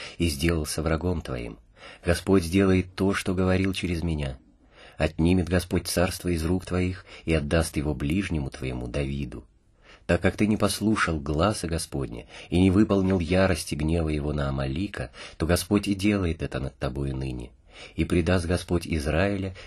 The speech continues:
вместе с тобою в руки филистимлян. Завтра ты и сыны твои будете со мною, и стан израильский предаст Господь в руки филистимлян. Тогда Саул вдруг пал всем телом своим на землю, ибо сильно испугался слов Самуила.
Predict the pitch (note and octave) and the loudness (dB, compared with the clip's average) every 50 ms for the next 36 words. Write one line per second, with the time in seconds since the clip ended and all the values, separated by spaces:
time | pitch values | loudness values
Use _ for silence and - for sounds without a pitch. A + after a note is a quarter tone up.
0 | - - D2+ D#2+ F2 F#2 F2+ - - - - - - E2+ D#2 D2 D#2+ F2 F2+ E2 | -6 -2 0 4 4 4 2 2 -2 -4 -4 -2 0 0 0 2 2 2 2 2
1 | D#2 D2+ F2 F2+ E2 - D#2+ - - D#2 D#2 D2 - - - E2 E2 D#2+ D2 C2+ | 0 0 -2 -2 -2 -2 -6 -4 -2 -4 -4 -4 -6 -8 -6 -4 -4 -2 -4 -4
2 | B1 A#1+ A1+ - _ - - - - - - E2 F#2 G#2+ A#2+ A2+ - - A2+ A2 | -6 -8 -12 -14 _ -20 -20 -18 -12 -6 -2 4 4 6 6 4 2 0 -2 0
3 | - A#2 A2+ A2 G#2 - G#2+ G2+ G2 G#2 G2+ - - E2+ E2+ E2 D#2+ D2 C#2+ E2 | 2 2 2 2 2 2 0 2 2 2 2 2 0 0 0 0 0 0 -2 -4
4 | D#2+ D#2+ D2+ - - - - D2 C#2 C#2 C#2+ D#2+ F#2+ G2+ G2+ G#2+ - - - - | -4 -4 -6 -8 -8 -6 -4 -4 -4 -2 -2 -4 -4 -4 -6 -10 -12 -16 -20 -18
5 | - - G2 G2 - - - - F#2 G2 G2 F#2+ F#2 E2 E2+ E2+ F2 E2+ E2 D#2 | -8 -2 0 0 0 0 2 4 4 4 4 4 2 2 2 2 2 2 2 0
6 | C#2+ - - - - - E2 D#2 C#2 D2+ D2+ D2+ C#2 - C#2+ C#2 - - - D2+ | -4 -6 -6 -8 -6 -4 -4 -4 -2 -2 -4 -4 -4 -6 -8 -8 -8 -8 -8 -8
7 | D2 C#2 - C2+ C2 C2 D2+ F2 F#2+ - F2 D#2+ - D#2+ D#2 D#2+ - - - - | -8 -8 -8 -8 -6 -6 -6 -6 -6 -8 -10 -10 -8 -8 -8 -8 -8 -10 -8 -8
8 | D2+ C#2+ C2 B1 A#1+ - - _ _ _ _ _ - - - - - - - E2 | -8 -8 -8 -10 -14 -16 -18 _ _ _ _ _ -20 -20 -20 -20 -10 -2 -2 0
9 | D2 D2 F2 E2 - - E2+ E2 E2+ E2+ D#2+ - - D#2+ D#2 - - - - E2 | 2 2 2 2 2 2 2 2 2 2 0 -2 -2 -4 -4 -4 -6 -2 2 2
10 | E2 D#2 - - - D#2 D2+ D2 - - D#2 D#2 D#2 C#2+ C#2 - - D2 D2+ C#2+ | 2 2 0 0 0 0 0 -2 0 0 0 0 0 -2 -4 -2 -2 0 0 0
11 | C#2+ C#2 C#2 C2 B1+ D2+ E2 G2 F#2+ F#2+ F#2+ F#2+ F#2 - - - - D#2+ D2+ C2 | 0 0 -2 -2 0 0 2 2 2 2 0 -2 -4 -6 -14 -10 -6 -4 -4 -4
12 | - B2+ - - - D#2 F2+ A2 A2 A2 G2+ F#2+ F#2 - - - D2+ C#2 C#2 C2+ | -4 -4 -4 -4 -2 0 0 0 -2 -4 -8 -10 -10 -10 -6 -6 -6 -4 -2 -4
13 | C#2 D2 - - C#2+ - - - - B1+ C2 - - - C2 C2+ C2+ C2 C2 B1 | -4 -4 -6 -6 -10 -10 -8 -8 -6 -8 -6 -6 -8 -8 -6 -6 -6 -4 -4 -6
14 | A#1+ A#1+ B1 B1+ | -6 -8 -10 -12